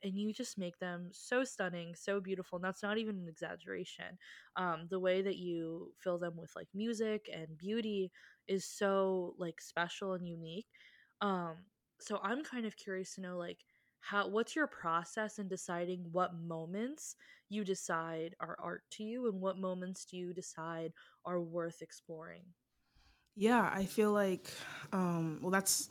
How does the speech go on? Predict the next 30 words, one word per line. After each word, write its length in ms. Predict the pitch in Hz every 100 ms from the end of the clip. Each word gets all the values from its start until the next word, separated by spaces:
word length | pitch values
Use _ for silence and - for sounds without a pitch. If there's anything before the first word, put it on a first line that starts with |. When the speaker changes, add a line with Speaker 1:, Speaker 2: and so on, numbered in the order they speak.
| -
Speaker 2:
well, 120 | 233
thank 280 | - 196 202
you, 280 | 170 156 -
one, 300 | 190 175 170
for 120 | 170
those 200 | 175 170
really 180 | 170 170
kind 320 | 165 175 165
words. 200 | 165 170 180 -
<laughs> 120 | -
I 80 | 185
really 260 | 180 175
appreciate 600 | 170 - 170 - 165 165
it. 200 | 165 160 - - - - -
Um, 520 | 175 170 165 165 147
I 180 | 180 175
feel 760 | 165 - 185 185 185 180 175 170 - - - - - - - - -
this 180 | 185 -
is 100 | 214
a 80 | 202
really 440 | 185 180 180 165 - _ _
interesting 500 | 185 190 196 175 180
question. 640 | 165 156 170 - 240 254 262 - - - - -
Um, 500 | 196 165 160 160 156
that's 140 | 185 165
definitely 220 | 190 220
forced 240 | - 180 -
me 80 | 180
to 80 | 156
think 480 | - - 170 165